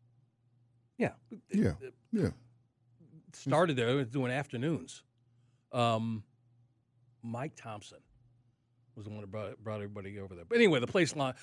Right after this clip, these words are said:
Speaker 1: it launched in two thousand.
Speaker 2: Okay.
Speaker 1: And, and like I said,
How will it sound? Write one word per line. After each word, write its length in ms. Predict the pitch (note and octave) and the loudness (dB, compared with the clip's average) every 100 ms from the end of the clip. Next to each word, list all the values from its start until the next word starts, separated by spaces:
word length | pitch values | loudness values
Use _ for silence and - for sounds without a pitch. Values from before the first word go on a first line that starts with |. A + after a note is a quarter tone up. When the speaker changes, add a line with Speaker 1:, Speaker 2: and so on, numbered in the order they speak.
| - - | -18 -8
Speaker 1:
it 140 | D3+ | 0
launched 440 | D#3 D3 C#3+ C#3 - | 6 8 8 2 -4
in 600 | B2 A#2 A2+ A#2 A#2 A2 | -2 -2 -2 -2 -4 -6
two 160 | - F3+ | -2 -2
thousand. 640 | - C3 B2+ A2 - - _ _ _ _ D#2 | 2 2 2 -2 -6 -18 _ _ _ _ -10
Speaker 2:
Okay. 360 | D2 F2+ F2 G2 _ _ _ _ | -6 -4 -4 -6 _ _ _ _
Speaker 1:
And, 400 | G2+ G2+ G2 G2 | -6 -4 -6 -10
and 200 | F#2+ F#2 | -12 -14
like 140 | G2 G2 | -14 -14
I 40 | |
said, 240 | - F#2 | -14 -16